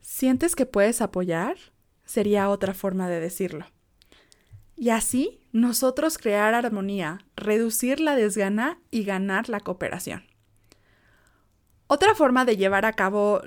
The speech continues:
la reunión familiar es poniendo los trabajos o tareas restantes en una rueda de la cooperación. Puede ser incluso en forma de ruleta. Y dejar que cada día elijan una actividad de la rueda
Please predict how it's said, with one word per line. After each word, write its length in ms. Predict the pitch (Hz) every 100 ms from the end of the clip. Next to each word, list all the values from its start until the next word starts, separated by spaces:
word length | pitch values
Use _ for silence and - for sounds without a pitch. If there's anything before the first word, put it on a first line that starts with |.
| -
la 420 | - 202 185 185 180
reunión 440 | 180 190 190 190
familiar 600 | 202 226 196 170 170 -
es 280 | - 240 247
poniendo 400 | - 262 262 285
los 160 | 330 240
trabajos 460 | 208 190 208 240
o 80 | 233
tareas 420 | 220 185 190 208
restantes 680 | 196 196 - 202 202 226 233
en 140 | - 214
una 200 | 220 226
rueda 340 | 226 214 202
de 80 | 202
la 160 | 190 185
cooperación. 680 | 196 196 196 208 240 220 - - - - - _ -
Puede 220 | 277 349
ser 200 | 359 254
incluso 440 | 254 240 226 214
en 120 | 240 226
forma 380 | 208 202 208
de 120 | 196 175
ruleta. 500 | 170 170 180 - - _ _ - - -
Y 140 | - 240
dejar 500 | 226 - 254 220 -
que 180 | 220 214
cada 280 | 233 254
día 280 | 302 226 214
elijan 500 | - 208 220 233 226 -
una 200 | 247 254
actividad 600 | 254 233 226 202 190 220
de 180 | - 202
la 140 | 208
rueda 480 | 233 269 226 185 311